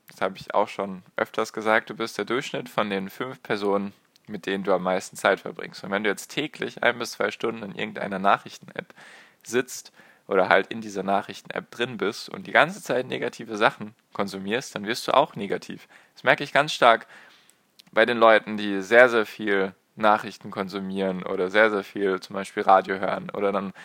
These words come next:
eben in solchen Apps unterwegs sind, dass sie halt allgemein negativer eingestellt sind, dass die auch meistens dann nur über solche negativen Sachen mit dir reden wollen. Und das finde ich einfach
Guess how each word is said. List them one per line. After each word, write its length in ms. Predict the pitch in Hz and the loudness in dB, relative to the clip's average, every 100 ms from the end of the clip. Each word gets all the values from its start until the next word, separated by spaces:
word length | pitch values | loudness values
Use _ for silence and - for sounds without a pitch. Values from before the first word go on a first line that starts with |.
| - _ | -20 _
eben 220 | - 113 | -4 -2
in 80 | 110 | 0
solchen 420 | 101 98 - 98 98 _ _ _ | 2 2 2 -12 -18 _ _ _
Apps 260 | - 113 - | 0 0 -4
unterwegs 540 | - 101 98 95 - | -8 -4 -4 -4 -8
sind, 220 | - 92 - _ | -10 -12 -14 _
dass 200 | 113 123 | -4 -2
sie 140 | 120 | -4
halt 340 | 110 110 - - - | -2 -2 -4 -16 -2
allgemein 520 | - 117 123 123 139 | 2 2 2 2 2
negativer 680 | 139 135 113 - 104 95 87 - _ - | 2 2 2 0 -4 -4 -6 -10 _ -8
eingestellt 540 | - 101 95 92 92 | -4 -4 -4 -2 -2
sind, 220 | - 95 | -4 -12
dass 120 | 104 - | -12 -8
die 120 | 101 | -2
auch 220 | 101 - | -2 2
meistens 380 | 110 110 - 110 | 2 2 -2 -2
dann 160 | 104 | -2
nur 120 | 101 104 | 0 -4
über 180 | 98 | -2
solche 300 | 98 101 - | -4 -4 -8
negativen 500 | 107 104 104 - 104 | -8 -6 -6 -8 -10
Sachen 280 | 101 104 107 | -4 -4 -4
mit 120 | 101 | -10
dir 140 | - 113 | -8 -6
reden 240 | 175 - | -4 -4
wollen. 240 | 104 92 90 | -2 -2 -4
Und 80 | |
das 160 | 92 - | -10 -10
finde 180 | - 104 | -10 -8
ich 140 | - | -8
einfach 280 | 101 107 107 | -6 -4 -6